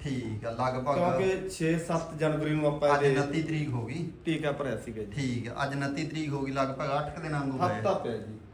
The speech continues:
Speaker 1: ਠੀਕ ਆ। ਤੇ ਐਤਕੀ ਦਾ ਕੀ ਅਨੁਮਾਨ ਕਰਾਂਗੇ ਵੀ ਕਿੰਨਾ ਕੁ ਦੁੱਧ ਪਾਊਗੀ ਇਹ?
Speaker 2: ਇਹ ਤੀਹ ਪਲੱਸ ਦੀ ਉਮੀਦ ਹੈ ਜੀ ਇਹਦੀ।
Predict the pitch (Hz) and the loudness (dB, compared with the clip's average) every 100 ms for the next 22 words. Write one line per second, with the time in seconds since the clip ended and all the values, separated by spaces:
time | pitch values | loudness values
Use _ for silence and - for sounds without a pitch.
0 | - 117 - 131 120 107 98 104 98 - | -14 -14 -8 -4 -4 -4 -8 -8 -10 -10
1 | - - - - - - - - - 151 | -20 -20 -20 -20 -20 -20 -20 -16 -4 0
2 | 147 156 160 160 165 160 156 156 151 143 | 2 4 4 2 0 -2 -2 0 2 2
3 | 135 135 131 131 123 120 135 156 151 123 | 2 0 0 0 0 -4 -4 -2 -2 -4
4 | 135 127 113 104 107 107 131 - - - | -6 -4 -2 -2 -2 -2 -4 -6 -14 -20
5 | - - - - - - - - 233 - | -20 -20 -20 -20 -20 -20 -18 -10 -8 -2
6 | 254 240 233 202 185 196 170 147 110 107 | -2 2 4 4 2 0 2 0 -2 -4
7 | 123 | -6